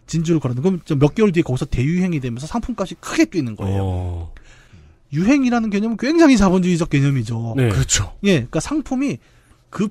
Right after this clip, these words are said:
Speaker 1: 풍부한 수요와 풍부한 공급이 없으면 유행은 나올 수가 없거든요.
Speaker 3: 그, 그 시장의 폭력은 시장이 열리고부터부터 시작되었을 것이다. 요런 식으로 얘기들을 한단 말입니다.
Speaker 1: 네.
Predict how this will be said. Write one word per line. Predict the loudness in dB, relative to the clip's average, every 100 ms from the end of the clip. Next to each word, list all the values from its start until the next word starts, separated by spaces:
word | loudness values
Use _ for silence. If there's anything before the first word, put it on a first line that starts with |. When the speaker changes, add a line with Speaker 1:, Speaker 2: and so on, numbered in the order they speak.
| -4
Speaker 1:
풍부한 | -4 0 4 4 4
수요와 | -2 0 2 2 0 -2 -4
풍부한 | -4 2 2 2
공급이 | -2 0 -2
없으면 | -2 -4 0
유행은 | 0 0 -4
나올 | -4 -6
수가 | -6 -6
없거든요. | -8 -8 -12 -12 -14 _ 0
Speaker 3:
그, | 2 2 -2
그 | -2 0 -2 -8 -16 -12
시장의 | -6 -2 4 4 4
폭력은 | 0 0 -2 -2 0 0 0 -2 -6 -14 -20 -20 -20
시장이 | -8 -4 0 0 0 2
열리고부터부터 | 4 4 2 0 -2 -6 -8 -8 -4 0 2 4 2 2 0 -2 -4
시작되었을 | -4 -2 -4 0 2 2 0 -4
것이다. | -4 -2 0 0
요런 | 0 0 -2
식으로 | -2 -2 0
얘기들을 | -2 -6 -10 -10 -8
한단 | -4 -4 -4
말입니다. | -8 -8 -10 -6
Speaker 1:
네. | -6